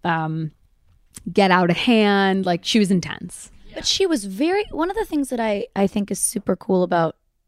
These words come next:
Speaker 2: our mom is that she was so delicate in not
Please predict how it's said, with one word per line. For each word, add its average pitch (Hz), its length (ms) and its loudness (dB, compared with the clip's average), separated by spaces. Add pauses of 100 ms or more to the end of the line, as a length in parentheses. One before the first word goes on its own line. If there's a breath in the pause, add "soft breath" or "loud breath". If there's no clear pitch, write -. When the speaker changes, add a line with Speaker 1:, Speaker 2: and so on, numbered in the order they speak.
(180)
Speaker 2:
our 185 120 -4
mom 175 320 2
is 165 80 -4
that 170 160 -2
she 214 520 -2 (1040)
was 208 140 -6
so 240 360 4
delicate 214 600 0
in 180 180 -2
not 170 360 0